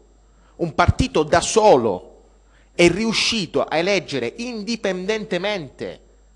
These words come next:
un senatore, una senatrice, in questo caso la validissima avvocato Daphne Musolino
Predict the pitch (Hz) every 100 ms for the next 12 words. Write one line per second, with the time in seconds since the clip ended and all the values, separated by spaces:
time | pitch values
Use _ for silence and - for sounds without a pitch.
0 | _ _ _ _ _ _ _ 214 190 160
1 | 127 123 202 220 - 151 139 139 156 170
2 | 190 156 127 123 123 147 151 135 107 -
3 | - - 135 135 135 151 - 135 127 135
4 | 143 131 143 135 139 127 131 170 226 170